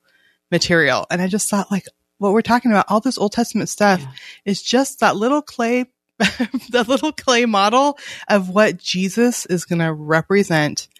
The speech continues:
Speaker 1: in the flesh.
Speaker 2: That's so cool. Like, as you, as you're laying that out, I'm, I'm thinking of this really hard piece of clay.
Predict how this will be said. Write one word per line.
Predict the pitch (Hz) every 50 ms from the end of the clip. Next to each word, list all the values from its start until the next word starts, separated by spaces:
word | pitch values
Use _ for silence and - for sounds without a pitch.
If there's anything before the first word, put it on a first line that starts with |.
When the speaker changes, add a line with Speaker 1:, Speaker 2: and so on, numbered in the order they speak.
| _ - - _ _ _ _ _ _
Speaker 1:
in | - 170 160
the | 165 156
flesh. | - - 143 107 - - - - - - - _ _ _ _ _ _ _ _ _ _ _ _ _ _ - - - - - -
Speaker 2:
That's | - 226 233 -
so | - 240
cool. | 233 - 247 220 190
Like, | - 175 175 170 - -
as | 202 202 202 175 190
you, | 202 202 - -
as | 190 190 190 190 180 180
you're | 185 196 196 202 202 202 196 190 - - _ -
laying | 185 185 185 180 190 208 202 190 170
that | 147 143 139 - -
out, | 151 151 143 135 135 127 - - - - - - - - _ -
I'm, | 165 170 170 175 180 175 - _ _ _ -
I'm | - 175 180
thinking | 175 - - 180 175 175 - 165 156 147 147 147 -
of | - 156 147 147
this | 143 143 139 - -
really | - 151 147 156 165 170 165 165 165 165 156 160 - - _
hard | - - - - 180 170 160 165 165 165 160 -
piece | - - 156 156 165 - -
of | - 131 147 - - _
clay. | - - - - 190 170 151 135 101 85 85 -